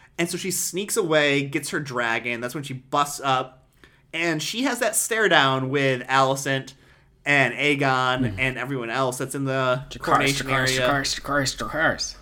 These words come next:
Speaker 1: Right. She could have ended it all, saved us four seasons of television, but she's like, "No, I'm not about that life. I'm, I'm here to make a statement,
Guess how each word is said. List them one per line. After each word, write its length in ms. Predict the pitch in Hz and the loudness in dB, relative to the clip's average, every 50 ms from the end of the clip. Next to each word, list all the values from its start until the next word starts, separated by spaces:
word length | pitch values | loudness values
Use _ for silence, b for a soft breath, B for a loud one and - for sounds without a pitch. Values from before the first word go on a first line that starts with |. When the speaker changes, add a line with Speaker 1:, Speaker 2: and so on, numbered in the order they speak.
| b b b b b b b b b b b b b | b b b b b b b b b b b b b
Speaker 1:
Right. 320 | - 131 151 147 139 113 - - | -2 2 4 4 4 2 -2 -6
She 380 | - - - 240 247 240 202 180 | -8 -6 -4 -4 -4 -4 -6 -8
could 420 | - - - - - 294 277 220 | -10 -10 -6 -2 2 2 2 4
have 260 | 202 208 180 - - - | 2 0 -2 -2 -4 -2
ended 340 | 170 175 185 196 208 202 196 | -2 -2 0 0 0 2 4
it 120 | 202 180 - | 4 4 4
all, 600 | 143 143 143 139 135 127 127 131 131 131 131 b b b b b | 2 4 4 6 4 4 4 4 2 0 -4 b b b b b
saved 480 | - - - - 185 170 185 202 185 196 | -12 -10 -4 0 0 2 2 2 2 2
us 160 | 185 180 - | 0 0 0
four 320 | - - 175 170 175 175 180 | -2 0 2 4 4 4 2
seasons 400 | 180 180 170 165 156 156 156 160 | 0 -2 -4 -4 -4 -4 -4 -6
of 60 | 147 | -2
television, 720 | - 165 143 139 131 131 131 127 127 131 123 123 127 131 135 b b b b b b b _ - | 0 0 0 2 0 0 -2 -2 -2 -2 -4 -4 -6 -8 -12 b b b b b b b _ -10
but 340 | 131 135 180 175 156 131 - - - - - _ _ _ _ _ _ _ | 0 4 4 6 6 4 0 -4 -14 -20 -20 _ _ _ _ _ _ _
she's 260 | - - - 160 139 | -10 -6 -4 -2 0
like, 160 | 143 135 127 131 | 0 -2 -2 -4
"No, 540 | 123 117 127 123 123 110 104 98 101 - - - | -6 -4 -2 -2 0 0 -2 -4 -8 -12 -8 -2
I'm 480 | 123 123 127 127 131 127 131 131 131 131 - | 0 2 2 2 2 0 -2 -6 -6 -8 -4
not 180 | 131 131 127 | -2 0 0
about 280 | 127 127 127 127 131 135 | 2 4 4 2 2 2
that 180 | 135 120 113 135 | -2 -4 0 0
life. 240 | 156 147 127 - - | 0 0 0 0 -2
I'm, 380 | 123 143 147 139 135 139 - - _ - - | -2 -2 -2 -4 -6 -10 -14 -20 _ -14 -6
I'm 220 | - 143 151 156 165 | 0 0 0 0 0
here 340 | 165 - 214 214 202 175 170 | -4 -6 0 2 4 4 4
to 100 | 170 160 | 2 0
make 120 | 156 147 | -4 -4
a 40 | 123 | -4
statement, 720 | - - - - - 170 175 - - 110 104 - - - | -4 -6 -4 -2 -2 -2 -2 -2 -6 -14 -16 -16 -18 -20